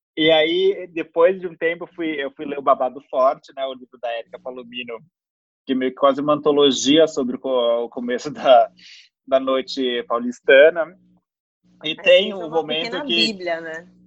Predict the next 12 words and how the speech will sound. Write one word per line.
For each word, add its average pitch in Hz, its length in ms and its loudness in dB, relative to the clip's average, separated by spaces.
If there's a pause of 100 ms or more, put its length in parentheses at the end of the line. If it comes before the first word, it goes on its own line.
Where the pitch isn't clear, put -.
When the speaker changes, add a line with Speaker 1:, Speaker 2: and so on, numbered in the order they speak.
(100)
Speaker 1:
Nossa, 196 500 -6
maravilhoso. 170 500 -4
Tem 175 120 -8
fotos 190 260 -12 (160)
geniais, 175 580 -4
assim, 127 280 -14
fotos 139 240 -10
incríveis. 151 580 -6 (400)
E 160 80 4
tem 180 180 4
uma, 190 220 4
um, 156 260 -6